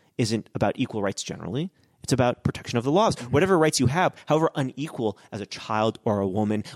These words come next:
Speaker 1: or an African American, however unequal your rights may be, will protect you against the Ku Klux Klan,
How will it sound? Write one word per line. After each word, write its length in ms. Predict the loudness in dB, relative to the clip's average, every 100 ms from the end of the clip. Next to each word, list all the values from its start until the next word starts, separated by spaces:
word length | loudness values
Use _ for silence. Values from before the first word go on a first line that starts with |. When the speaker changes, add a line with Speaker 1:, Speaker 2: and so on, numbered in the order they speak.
| -6
Speaker 1:
or 80 |
an 80 | -6
African 380 | -6 -12 -12 -10
American, 420 | -8 -8 -8 -14 -6
however 220 | -2 -2
unequal 380 | -2 -6 -6 -2
your 100 | -2
rights 160 | -2 -4
may 140 | -6
be, 260 | -8 -10 -12 _ -10 -4
will 80 | -2
protect 420 | 0 -2 -2 -4
you 60 |
against 260 | -4 -4 -6
the 60 | -10
Ku 100 | -10
Klux 300 | -10 -8 -10
Klan, 260 | -10 -12